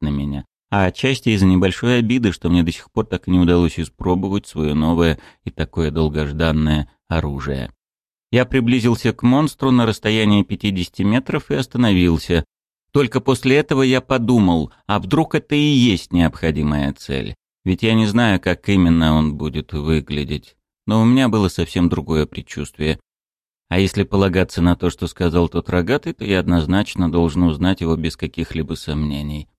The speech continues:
Хм. Но, видимо, не то. Сомнения были. Пару раз крутанув мечом, наверное, по привычке, ну или для того, чтобы проверить, не разучился ли я им пользоваться,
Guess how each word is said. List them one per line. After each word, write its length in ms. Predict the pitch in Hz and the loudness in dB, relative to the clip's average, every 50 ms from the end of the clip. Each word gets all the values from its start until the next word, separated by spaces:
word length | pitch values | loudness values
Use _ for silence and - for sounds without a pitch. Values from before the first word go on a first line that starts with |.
| _ - | _ -4
Хм. 160 | - 98 82 - _ _ _ _ _ _ _ _ _ _ _ _ _ _ _ _ _ - | -4 -2 -4 -4 _ _ _ _ _ _ _ _ _ _ _ _ _ _ _ _ _ -4
Но, 120 | - 107 107 | 0 0 2
видимо, 440 | 98 104 127 135 143 147 151 147 | 2 2 0 0 0 0 0 0
не 200 | 147 143 143 143 | 2 2 0 0
то. 560 | 135 _ _ - 85 80 80 78 80 73 69 - _ _ _ _ _ _ _ _ _ _ _ _ | -2 _ _ -4 -2 0 2 2 0 0 -2 -8 _ _ _ _ _ _ _ _ _ _ _ _
Сомнения 640 | - - 92 85 85 85 80 78 78 78 82 90 | -6 -2 0 2 2 2 2 2 2 2 2 0
были. 400 | 95 - 85 76 69 69 69 67 69 67 _ _ _ _ _ _ _ _ _ _ _ _ _ _ | 0 -2 -4 -6 -6 -6 -8 -10 -10 -16 _ _ _ _ _ _ _ _ _ _ _ _ _ _
Пару 240 | - 147 147 139 139 | -2 -2 0 0 0
раз 200 | 131 135 131 - | 0 0 -2 -4
крутанув 520 | - - 113 110 - 110 110 110 101 - - | -4 -4 -4 -2 0 2 0 0 0 0 0
мечом, 560 | 110 107 - - - 139 156 165 165 156 139 _ - | -2 -2 -2 -2 -2 0 2 2 2 0 -2 _ -6
наверное, 580 | - 76 76 76 80 80 - 78 78 78 78 | -4 -2 0 0 0 0 0 2 2 2 0
по 140 | - - - | 0 -4 -10
привычке, 720 | - - - 80 78 78 98 - - - - - - 110 - _ _ _ _ _ - | -12 -6 -4 -4 -2 -2 -4 -6 -8 -12 -14 -10 -10 -10 -10 _ _ _ _ _ -8
ну 200 | 80 82 95 123 | -2 0 2 2
или 300 | 139 135 107 90 80 85 | 4 2 2 2 2 0
для 220 | 80 78 82 85 | 0 0 0 -2
того, 400 | 82 - - 85 82 78 80 82 | -2 0 0 0 2 2 2 0
чтобы 340 | 76 - - 80 71 71 76 | 0 -2 -6 -8 -6 -6 -8
проверить, 640 | - - - 80 80 80 78 85 87 76 76 - _ | -8 -6 -4 -2 0 2 2 2 2 2 0 -6 _
не 120 | - 82 78 | -6 -4 -4
разучился 680 | - 87 71 80 82 - - - 87 78 73 - - 76 | -4 -4 -4 -4 -6 -6 -6 -8 -6 -6 -8 -8 -8 -8
ли 160 | 73 73 76 | -6 -4 -4
я 200 | 73 73 76 73 | -4 -2 -2 -2
им 160 | 73 73 73 | -2 -2 -4
пользоваться, 680 | 67 _ - 82 78 76 - - 71 69 67 - - | -6 _ -4 -4 -2 -2 -4 -8 -8 -8 -10 -14 -18